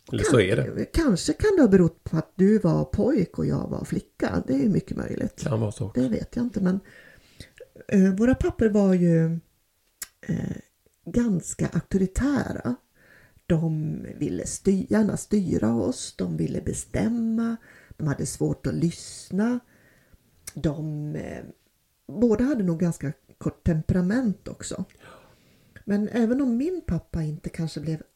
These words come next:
Speaker 2: arg på det sättet så gick han undan istället. Och din pappa gick ju också undan.
Speaker 1: Absolut.
Speaker 2: Och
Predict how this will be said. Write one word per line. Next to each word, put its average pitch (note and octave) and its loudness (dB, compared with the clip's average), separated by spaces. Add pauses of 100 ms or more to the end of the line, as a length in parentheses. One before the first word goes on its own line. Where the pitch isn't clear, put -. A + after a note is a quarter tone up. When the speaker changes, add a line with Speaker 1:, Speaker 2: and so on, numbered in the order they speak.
(120)
Speaker 2:
arg A#3 -2
på - -12
det - -10
sättet - -10
så - -2
gick G#3 -4
han D3+ 0
undan G3+ 2
istället. - -6 (440)
Och F#3 -6
din A3 4
pappa D3+ 0
gick C#3 -4
ju E3 0
också - -4
undan. - -4
Speaker 1:
Absolut. - -4
Speaker 2:
Och - -16